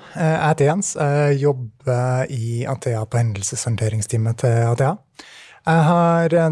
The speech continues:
drevet med det i en god stund, eh, litt fram og tilbake. Eh, jeg har også jobbet,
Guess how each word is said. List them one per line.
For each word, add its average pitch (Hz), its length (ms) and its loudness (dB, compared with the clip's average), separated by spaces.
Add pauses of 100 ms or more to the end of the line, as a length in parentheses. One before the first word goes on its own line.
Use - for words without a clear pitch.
drevet 127 320 2
med 131 160 -2
det 131 160 -2
i 220 240 -2
en 175 240 -2
god 151 160 -2
stund, 294 220 -6 (180)
eh, 202 760 -2 (600)
litt - 160 -2
fram 180 160 2
og 165 80 -4
tilbake. 160 240 -2
Eh, 247 240 0
jeg 190 480 2
har 175 160 2
også 151 240 2
jobbet, 135 920 2